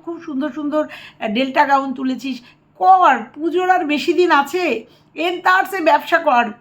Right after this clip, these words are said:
ব্যবসার মধ্যে ডুবে যা। তা না, তাই না, এখন তুই শ্বশুরবাড়ি নিয়ে, আহ, ব্যস্ত হয়ে পড়েছিস। তো যাই হোক বন্ধুরা, আজকের এই ভিডিওটা, আহ, মারুকে নিয়ে না, আজকের এই ভিডিওটা আমার, আহ, বিশেষ করে মন্দিরাকে নিয়ে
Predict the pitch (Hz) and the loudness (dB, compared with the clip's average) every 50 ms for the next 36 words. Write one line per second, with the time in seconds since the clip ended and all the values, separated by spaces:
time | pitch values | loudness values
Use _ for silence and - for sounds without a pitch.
0 | _ - - - 269 285 302 - - - 339 330 330 330 320 262 330 320 247 233 | _ -20 -10 -4 -2 -2 -2 0 0 2 2 2 2 -2 -4 -2 -2 -4 -2 -2
1 | 254 247 233 214 190 202 185 175 - - - _ - 294 294 302 302 302 330 320 | -2 0 0 0 0 -2 -6 -10 -12 -20 -16 _ 2 4 4 4 4 4 4 4
2 | 330 349 349 320 311 254 240 - 262 277 285 311 320 320 330 359 403 466 415 - | 4 2 0 -2 -4 -2 0 2 4 4 4 2 0 2 2 4 4 4 4 2
3 | 277 277 269 277 294 262 - - 294 285 285 277 - - - - - 294 302 240 | 0 0 0 -2 -6 -6 -6 -6 -4 -6 -6 -6 -10 -16 -20 -10 -6 -4 -4 -4
4 | 302 320 302 294 277 277 285 254 269 294 330 370 415 440 392 - - 262 247 240 | -4 -4 -2 0 0 0 -2 -2 -2 0 0 0 0 0 -2 -4 -4 -2 0 0
5 | 233 226 220 208 247 233 233 233 - - 262 220 214 196 190 208 202 196 196 - | 0 0 0 0 2 0 0 0 -4 -4 -2 -2 -2 -2 -4 -6 -10 -10 -10 -14
6 | 202 - - - _ _ _ _ _ _ _ _ _ _ - 370 294 330 320 330 | -16 -18 -20 -20 _ _ _ _ _ _ _ _ _ _ -8 -4 0 2 2 2
7 | 359 392 403 349 311 330 302 311 330 330 349 349 294 294 240 - - 294 294 294 | 2 0 -2 -2 -2 -2 -2 0 2 2 2 2 2 0 -2 -4 -8 -8 -6 -4
8 | 269 247 247 226 226 262 262 247 285 277 277 277 269 - - - - _ - 220 | -2 -2 -2 -2 -2 -4 -4 0 2 2 4 2 2 -2 -6 -18 -18 _ -10 -6
9 | 214 220 220 220 233 240 294 269 240 247 240 233 226 220 233 285 - - - 220 | -2 0 0 -2 -2 -4 -6 -2 0 0 0 0 0 0 0 -2 -2 -4 -6 -6
10 | 220 - - 233 220 220 214 185 214 202 185 214 208 208 262 254 233 202 208 202 | -6 -8 -8 -8 -6 -4 -4 -4 -4 -4 -4 -6 -6 -6 -4 -4 -4 -4 -4 -4
11 | 202 196 - - - - _ - 220 202 196 196 202 208 - 294 254 - - - | -6 -8 -10 -18 -20 -20 _ -12 -10 -8 -8 -8 -8 -8 -8 -8 -10 -10 -10 -6
12 | 247 254 269 262 247 220 220 220 240 233 269 269 269 269 226 233 240 294 | -6 -4 -2 -2 -2 0 0 0 0 -2 -2 -4 -6 -6 -6 -4 -4 -4